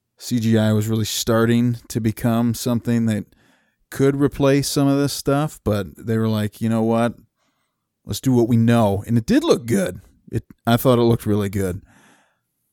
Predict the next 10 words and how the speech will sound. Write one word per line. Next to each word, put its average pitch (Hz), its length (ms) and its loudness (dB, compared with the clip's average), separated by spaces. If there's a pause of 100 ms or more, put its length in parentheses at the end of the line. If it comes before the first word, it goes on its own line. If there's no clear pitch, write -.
(240)
I'm 135 880 0
gonna 180 220 0
go 165 240 2
ahead 113 560 2
and 110 920 0 (2750)
match 123 360 0
Jamie 113 640 2
at 107 80 -4
a 104 60 -4
seven 95 720 -4